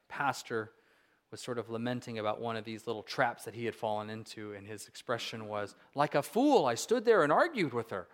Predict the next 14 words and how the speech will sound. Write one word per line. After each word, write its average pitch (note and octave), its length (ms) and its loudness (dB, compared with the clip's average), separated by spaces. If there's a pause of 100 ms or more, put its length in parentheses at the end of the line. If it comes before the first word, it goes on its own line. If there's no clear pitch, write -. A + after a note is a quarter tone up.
(720)
There's A#3 160 8
just C#4+ 160 6
some A3 120 8
arguments G3+ 540 8
you're G#3 100 4
not F#3 120 6
gonna E3+ 180 4
win F#3+ 200 6
even D#3+ 200 2
if D3 120 0
you C3+ 100 0
win, D#3 280 0 (720)
you C3 80 -10
know? D3+ 200 -8